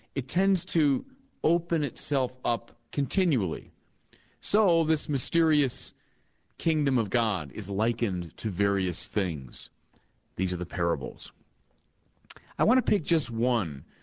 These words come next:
from the little cluster of stories Jesus tells in today's gospel. A parable that is, I think, at the same time, one of the most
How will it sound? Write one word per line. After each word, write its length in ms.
from 160
the 100
little 240
cluster 540
of 100
stories 400
Jesus 320
tells 380
in 180
today's 360
gospel. 520
A 80
parable 420
that 140
is, 200
I 100
think, 180
at 100
the 60
same 300
time, 400
one 160
of 60
the 60
most 260